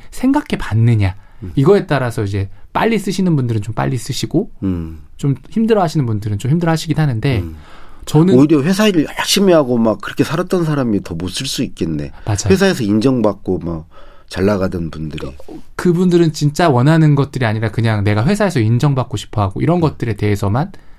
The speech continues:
Speaker 1: 쓰려고 하는 것들이 있을 수 있겠죠.
Speaker 2: 음.
Speaker 1: 근데 이제 나중에 갈수록 진짜 자기가 원하는 것들이
Speaker 2: 음.
Speaker 1: 나올 수 있게 되겠죠.
Speaker 2: 그, 이제 어제도 얘기하시기를 잠깐 멈춰 서서 이렇게 휴지기를 가질 필요가 있다. 자기를 돌아보고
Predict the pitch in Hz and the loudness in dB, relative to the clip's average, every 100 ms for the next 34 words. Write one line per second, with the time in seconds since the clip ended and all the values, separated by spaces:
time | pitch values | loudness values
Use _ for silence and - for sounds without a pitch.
0 | - - - 208 208 208 170 160 123 107 | -18 -16 -4 0 2 2 2 -2 -2 -4
1 | - 98 - 110 107 - 101 - 95 95 | -2 -2 0 -4 -4 -6 -8 -6 -4 -4
2 | 90 85 82 80 131 131 117 95 107 180 | -4 -6 -8 -4 2 2 2 -2 0 2
3 | 196 - 104 101 139 202 - - - 151 | 2 2 -2 0 0 0 -4 -12 0 2
4 | 160 147 110 110 104 98 127 151 127 104 | 2 0 0 0 2 4 4 4 2 -2
5 | - 104 127 202 - - - 80 76 95 | -4 -2 0 -2 -8 -16 -14 -12 -6 0
6 | 101 - 95 104 92 90 - - - - | 0 -2 -6 -2 -2 -4 -12 -16 -16 -14
7 | - - - 147 135 127 120 113 117 98 | -12 -14 -2 2 4 4 4 2 0 -6
8 | - 113 110 120 160 143 139 113 107 110 | -2 4 6 6 4 6 6 6 4 4
9 | 107 95 - 98 87 85 92 87 80 82 | 2 0 -4 -4 -2 -2 -2 -4 -6 -10
10 | - - - 98 98 110 95 107 107 110 | -14 -14 -10 -8 -2 -2 2 0 0 -2
11 | 110 139 131 113 92 - - 85 - 185 | -2 -4 0 2 2 0 -8 -8 -4 -2
12 | 214 185 160 143 113 104 87 82 - - | -2 2 4 4 4 2 0 -6 -8 -6
13 | 147 139 101 - 80 - 90 101 98 98 | -2 0 0 -2 -8 -6 -6 -4 -2 -2
14 | 80 82 92 82 85 78 82 92 92 | -2 -4 -2 -2 -6 -6 -4 -4 -4